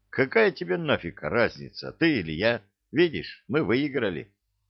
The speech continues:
Раздосадованные французы вваливались после проигрыша в решающем заезде в свою палатку.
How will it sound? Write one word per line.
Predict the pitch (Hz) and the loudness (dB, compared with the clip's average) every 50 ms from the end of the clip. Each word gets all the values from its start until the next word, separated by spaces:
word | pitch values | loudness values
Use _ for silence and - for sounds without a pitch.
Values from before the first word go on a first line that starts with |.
| _ _ _ _ _ _ _ _ _ _ _ _ _ _ _ _ _ _ _ _ _ _ _ _ _ _ - | _ _ _ _ _ _ _ _ _ _ _ _ _ _ _ _ _ _ _ _ _ _ _ _ _ _ 0
Раздосадованные | - 107 120 113 98 101 123 117 - - 151 156 151 135 143 139 139 127 131 127 127 123 123 120 | 2 4 4 4 2 2 0 0 2 2 2 4 4 2 0 -2 -2 -4 -4 -4 -2 0 0 0
французы | 113 - - 104 107 104 92 - - 127 143 139 113 107 113 113 110 104 - - - | 0 0 0 0 0 -2 -4 -8 -8 -8 -6 -6 -6 -4 -4 -4 -4 -6 -8 -12 -14
вваливались | 95 98 95 85 85 101 135 147 143 135 127 123 123 123 123 117 - - - - - _ _ _ _ _ - | -12 -10 -10 -8 -2 2 2 2 2 2 0 -2 -2 -2 -4 -6 -8 -12 -20 -20 -20 _ _ _ _ _ 2
после | 98 113 110 - - - 90 90 | 4 4 4 4 0 -4 -4 -4
проигрыша | - - 123 156 160 160 156 131 139 131 139 131 - 123 123 120 101 - | -2 0 2 2 4 4 2 0 -2 -4 -4 -4 -2 -2 -2 -2 -2 -2
в | 82 | -2
решающем | 90 95 95 - - 92 95 98 98 92 82 - 90 85 78 | -2 -2 -2 -2 0 2 2 4 2 0 -2 -4 -6 -6 -6
заезде | 64 71 71 71 87 113 120 113 92 87 90 82 90 92 90 82 _ _ _ _ _ _ _ _ _ _ - | -6 -8 -6 -4 -2 -2 -2 -2 -4 -8 -12 -8 -6 -6 -6 -6 _ _ _ _ _ _ _ _ _ _ -18
в | - | -14
свою | - - 80 76 69 69 78 85 82 | -10 -8 -6 -6 -4 -4 -4 -6 -4
палатку. | - 78 76 73 73 73 73 69 - _ _ - 64 55 | -4 -4 -2 0 0 0 -2 -2 -4 _ _ -18 -18 -18